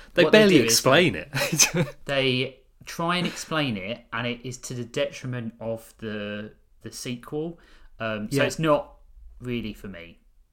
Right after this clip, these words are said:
Speaker 2: The thing is,
Speaker 1: Yeah, I
Speaker 2: the
Speaker 1: don't like
Speaker 2: original
Speaker 1: things
Speaker 2: thing
Speaker 1: like
Speaker 2: is
Speaker 1: that. It's like when they do, like, a, a, a separate movie about one character in the film.
Speaker 2: Mm-hmm.
Speaker 1: I don't want to see that, 'cause I just want to know what they're doing in this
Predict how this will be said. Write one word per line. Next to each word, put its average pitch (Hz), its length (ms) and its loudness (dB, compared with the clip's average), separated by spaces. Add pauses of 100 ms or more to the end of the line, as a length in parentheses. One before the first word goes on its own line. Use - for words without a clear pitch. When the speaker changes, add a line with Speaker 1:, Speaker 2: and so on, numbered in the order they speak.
(180)
Speaker 2:
The 139 80 -8
thing 135 260 -6
is, 123 60 0
Speaker 1:
Yeah, 135 100 4
I 135 40 2
Speaker 2:
the 135 100 2
Speaker 1:
don't 170 100 2
like 127 200 4
Speaker 2:
original 107 80 -8
Speaker 1:
things 160 220 -2
Speaker 2:
thing 160 80 0
Speaker 1:
like 151 60 -4
Speaker 2:
is - 60 -6
Speaker 1:
that. 107 180 0 (240)
It's 160 160 0
like 202 120 4
when 190 120 2
they 190 120 4
do, 175 500 0
like, 139 420 0 (460)
a, 139 240 0
a, 139 240 -2 (140)
a 135 60 -2
separate - 460 0
movie 123 300 -4
about 123 240 0
one 117 200 -2
character 104 500 -6
in 104 100 -6
the 101 60 -8
film. 95 360 -6 (580)
Speaker 2:
Mm-hmm. 131 280 -8 (160)
Speaker 1:
I 131 100 -2
don't 170 360 0
want 143 400 -2
to 123 80 -8
see 151 300 0
that, 92 300 -12
'cause - 520 -6
I 135 80 -2
just 147 160 -2
want 151 160 0
to 143 60 -2
know 135 100 2
what 131 100 2
they're 127 80 0
doing 123 220 -4
in 117 260 -4
this - 360 -4